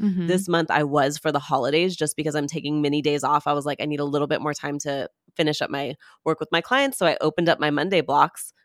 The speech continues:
Speaker 2: which is very
Speaker 1: Yep.
Speaker 2: unusual. But I love that Shane noticed. And he also, like, feels important and special because I did do it. R-, and he's going to value my time and he's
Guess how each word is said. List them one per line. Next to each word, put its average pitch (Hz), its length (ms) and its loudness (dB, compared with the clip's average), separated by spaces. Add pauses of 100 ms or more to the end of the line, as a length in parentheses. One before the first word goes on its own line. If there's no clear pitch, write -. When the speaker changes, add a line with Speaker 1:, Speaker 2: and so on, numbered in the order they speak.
Speaker 2:
which - 180 -10
is 151 180 -4
very 151 360 2
Speaker 1:
Yep. - 100 0
Speaker 2:
unusual. 160 760 2 (260)
But 208 100 2
I 196 100 6
love 185 420 4
that 233 340 4
Shane 180 680 0
noticed. 156 800 0 (300)
And 190 200 2
he 196 240 -4
also, 220 380 4
like, 220 220 2 (380)
feels 233 420 8
important 208 800 2
and 170 140 0
special 180 500 2
because 175 320 2
I 160 140 4
did 160 440 2
do 165 200 4
it. 131 160 0
R-, 143 240 -2
and 175 160 2
he's 185 180 -2
going 180 400 4
to 196 100 -2
value 170 300 6
my 160 140 4
time 151 320 0
and 151 100 -2
he's 165 220 -6